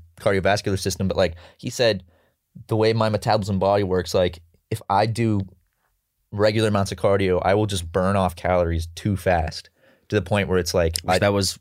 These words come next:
Speaker 2: for me. I wish
Speaker 1: I wish
Speaker 2: Man,
Speaker 1: we could trade.
Speaker 2: I,
Speaker 1: Problem.
Speaker 2: I see n-, I, I just wanna get rid of this, dude. I'm, I'm, for those who don't know, I'm, I'm, I'm
Speaker 1: He's grabbing his penis.
Speaker 2: No, I'm grabbing my stomach.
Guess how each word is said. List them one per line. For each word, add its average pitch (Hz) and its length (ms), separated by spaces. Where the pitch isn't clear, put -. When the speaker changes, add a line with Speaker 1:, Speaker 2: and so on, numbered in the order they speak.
Speaker 2:
for 92 100
me. 101 220
I 85 80
wish 107 180
Speaker 1:
I 160 80
wish 262 160
Speaker 2:
Man, 349 60
Speaker 1:
we 415 80
could 147 140
trade. 139 340
Speaker 2:
I, 165 160
Speaker 1:
Problem. 131 220
Speaker 2:
I 208 80
see 208 220
n-, 147 380
I, 160 260
I 175 60
just 156 120
wanna 190 200
get 147 120
rid 175 140
of 165 80
this, 101 260
dude. 117 360
I'm, 127 160
I'm, 127 280
for 127 180
those 147 220
who 147 60
don't 127 240
know, 113 180
I'm, 110 220
I'm, 104 360
I'm 101 260
Speaker 1:
He's 98 140
grabbing 113 260
his 87 100
penis. 90 520
Speaker 2:
No, 104 280
I'm 101 120
grabbing 120 600
my 104 140
stomach. 123 720